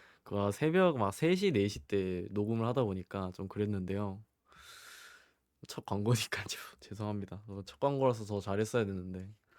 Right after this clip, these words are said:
유목 정도 선행 플레이 보여드리고 싶었는데 일이 좀 돼가지고. 그래서 다음 주에 더 좋은 코어로 돌아오겠습니다.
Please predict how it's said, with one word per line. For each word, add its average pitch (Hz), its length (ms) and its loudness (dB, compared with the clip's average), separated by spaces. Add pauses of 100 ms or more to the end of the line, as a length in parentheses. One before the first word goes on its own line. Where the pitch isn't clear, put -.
(480)
유목 127 280 4
정도 113 640 2 (140)
선행 143 320 0
플레이 139 220 4
보여드리고 107 440 2
싶었는데 98 760 -2
일이 107 240 -4
좀 98 480 -8 (520)
돼가지고. 98 580 -12 (3500)
그래서 104 380 -14 (1600)
다음 98 240 -6
주에 104 140 -2
더 104 120 -4
좋은 104 200 -2
코어로 101 320 -2
돌아오겠습니다. 98 800 -6